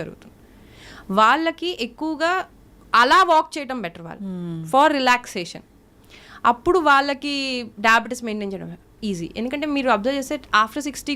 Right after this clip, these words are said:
Speaker 1: కూడా వాళ్ళకి థాట్స్ ప్రాసెస్, because we go with the pulse,
Speaker 2: Hmm.
Speaker 1: వాళ్ళు ఎక్కువగా ఆలోచిస్తూ ఉంటారు,
Speaker 2: Hmm.
Speaker 1: నిద్ర పట్టట్లేదు అంటారు, వాళ్ళకి ఆ ప్రాబ్లమ్స్ ఎక్కువ ఉంటాయండి. So, నేను జనరల్ సజెస్ట్ చేసేది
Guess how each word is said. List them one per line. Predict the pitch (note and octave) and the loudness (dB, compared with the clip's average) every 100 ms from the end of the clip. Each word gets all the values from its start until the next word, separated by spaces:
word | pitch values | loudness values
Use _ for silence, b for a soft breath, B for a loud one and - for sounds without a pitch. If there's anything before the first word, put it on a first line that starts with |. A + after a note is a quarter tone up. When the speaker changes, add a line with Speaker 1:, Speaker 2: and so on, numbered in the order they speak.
| B3 | -4
Speaker 1:
కూడా | B3+ | -4
వాళ్ళకి | C4 B3+ B3+ C4 - - | 0 -2 -2 -12 -12 2
థాట్స్ | A#3+ C4+ - | 4 4 -2
ప్రాసెస్, | G3+ G3 G3+ | -6 -6 -8
because | B3 A#3+ | -6 -8
we | A3 | -6
go | A3 | -6
with | A#3+ A3+ | -4 -8
the | A#3 | 0
pulse, | G3 E3 B3+ - | 0 0 -6 -8
Speaker 2:
Hmm. | G3 E3+ D#3+ D4+ | -6 -6 -4 -2
Speaker 1:
వాళ్ళు | D4+ | 2
ఎక్కువగా | B3+ B3 - F4 F4+ F4+ | 2 -2 -2 2 2 4
ఆలోచిస్తూ | E4+ D4+ D#4 D4+ - B3+ | 4 2 -2 -8 -10 -10
ఉంటారు, | G3 E3+ A3+ | -10 -8 -6
Speaker 2:
Hmm. | G3+ F3 E3 | -4 -4 -6
Speaker 1:
నిద్ర | B3 A#3 E4+ E4 | -6 -2 0 0
పట్టట్లేదు | C#4 C4+ B3+ A#3 | 0 -2 -2 -2
అంటారు, | G3+ F#3 E3 - B B - | -2 -4 -8 -10 B B 0
వాళ్ళకి | A#3 C4 D4+ D4 D#4 - | 2 2 0 -4 -6 2
ఆ | B3 D4+ | 2 4
ప్రాబ్లమ్స్ | E4 D#4+ D#4 C4+ | 2 0 -2 -6
ఎక్కువ | A#3+ - G#3 | -10 -10 -10
ఉంటాయండి. | F3+ E3+ D#3 D#3+ - B B - | -8 -10 -10 -12 -16 B B -8
So, | D#4 C4 A#3 | -6 0 2
నేను | C#4+ E4+ F4 E4+ | 2 2 0 0
జనరల్ | D4 D4 D4+ | 0 0 0
సజెస్ట్ | D4+ C#4 B3+ | -2 -4 -8
చేసేది | B3 A#3+ A#3 | -8 -6 -6